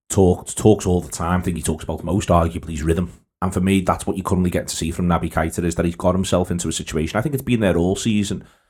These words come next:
It's worth remembering that one of his injuries this campaign that he's had comes from being absolutely walloped by Pogba, being a yard dog, because United are getting beat five nil on their own pitch. You know, that's not a,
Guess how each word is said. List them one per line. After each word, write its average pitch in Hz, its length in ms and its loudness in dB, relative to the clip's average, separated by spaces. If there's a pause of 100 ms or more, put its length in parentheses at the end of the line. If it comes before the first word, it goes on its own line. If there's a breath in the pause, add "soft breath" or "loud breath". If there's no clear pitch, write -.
It's 95 140 -6
worth 123 200 6
remembering 98 380 2
that 85 80 0
one 90 160 4
of 95 60 -2
his 95 120 -4
injuries 90 420 0
this 90 140 -4
campaign 85 440 0
that 80 100 -4
he's 80 120 -2
had 85 220 0
comes 82 240 -4
from 87 140 -2
being 82 240 2
absolutely 80 360 -6
walloped 85 360 -2
by 85 140 2
Pogba, 87 360 -2
being 85 220 -2
a 80 40 -2
yard 78 320 2
dog, 85 200 2
because 85 260 -4
United 82 380 0
are 87 40 2
getting 82 200 -2
beat 82 160 -6
five 80 300 2
nil 80 200 -4 (320 soft breath)
on 87 140 2
their 82 140 4
own 80 120 0
pitch. - 320 -6
You 98 60 4
know, 85 60 0
that's 95 220 4
not 101 140 2
a, 85 220 -2